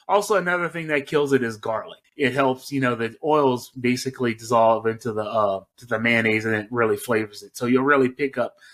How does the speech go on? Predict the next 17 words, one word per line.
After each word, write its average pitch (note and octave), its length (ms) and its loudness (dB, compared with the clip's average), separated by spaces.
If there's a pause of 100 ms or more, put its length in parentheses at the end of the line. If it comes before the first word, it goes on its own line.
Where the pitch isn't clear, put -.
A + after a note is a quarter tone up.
(180)
the B2+ 100 0
flavor D3 400 2
of G#2+ 140 0
garlic A#2 440 0
with G#2+ 180 -6
mayonnaise. G#2 680 -8
That's B2+ 300 -4
kind G3 220 -2
of E3 100 0
what C3 220 0 (560)
mayonnaise B2+ 460 2
helps, A#2+ 300 0
'cause C3+ 200 0
when D#3 160 -4
you D3+ 120 -2
eat C#3+ 340 -8
garlic C3 420 0